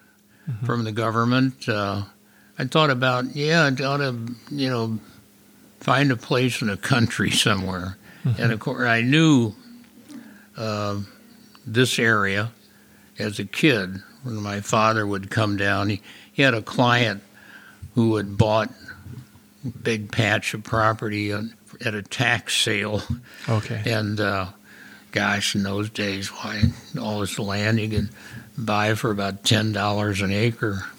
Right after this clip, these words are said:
Speaker 1: Hmm.
Speaker 2: But, uh, and so I knew it. We'd come down here and s-, swim in Ottery Creek,
Speaker 1: Mm-hmm.
Speaker 2: Autry Creek,
Speaker 1: <laughs>
Speaker 2: and, uh,
Speaker 1: Mm-hmm.
Speaker 2: so, uh, then, so I sorta had this area in mind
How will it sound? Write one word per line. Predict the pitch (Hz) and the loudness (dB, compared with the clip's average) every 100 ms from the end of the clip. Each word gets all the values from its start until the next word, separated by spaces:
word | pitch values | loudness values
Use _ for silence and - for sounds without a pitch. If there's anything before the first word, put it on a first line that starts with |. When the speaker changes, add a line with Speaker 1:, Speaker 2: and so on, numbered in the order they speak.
| - | -4
Speaker 1:
Hmm. | 123 | 0
Speaker 2:
But, | 117 107 - | 0 0 -8
uh, | 117 117 104 - - - - - - - - - - | -8 -8 -12 -16 -20 -20 -20 -20 -20 -20 -20 -20 -10
and | 117 107 101 | -6 -4 -4
so | - 135 123 | -2 0 4
I | 135 | 4
knew | 139 165 185 | 6 6 4
it. | 95 - | 2 -4
We'd | 120 113 113 | -4 -4 -2
come | 113 127 | 0 2
down | 117 120 139 156 | 2 2 4 4
here | 127 110 117 139 | 2 2 4 4
and | 123 117 | 4 4
s-, | 120 - - - | 2 -2 -2 -6
swim | - - 127 131 | -6 4 6 8
in | 131 113 104 98 - - | 6 4 0 -4 -4 -2
Ottery | 123 127 123 117 113 | 0 0 0 0 -2
Creek, | - - 151 127 - - - - | 0 4 4 4 0 -8 -10 -4
Speaker 1:
Mm-hmm. | 131 104 113 110 - | 0 2 2 0 -4
Speaker 2:
Autry | 127 131 - - 107 101 | 0 0 0 -2 -2 -4
Creek, | - 104 110 - - | -2 -2 0 0 -2
Speaker 1:
<laughs> | - - - | -6 -16 -8
Speaker 2:
and, | 104 104 104 | -6 -2 -2
uh, | 104 107 110 107 - - - - | -2 -2 -4 -6 -14 -20 -20 -6
Speaker 1:
Mm-hmm. | 135 95 104 107 - - | -2 0 0 -2 -8 -14
Speaker 2:
so, | - 113 104 101 104 | -4 -2 -2 -2 -4
uh, | 107 104 101 - | -4 -6 -8 -6
then, | 151 135 | -4 -2
so | - 139 | 2 2
I | 131 127 139 135 | 2 0 -4 -10
sorta | - - 139 120 | -4 2 4 4
had | 110 117 107 | 4 4 2
this | 107 110 - | 0 0 0
area | 107 110 107 110 | 0 2 2 0
in | 107 | -2
mind | 104 110 110 110 101 | -2 -2 0 0 -2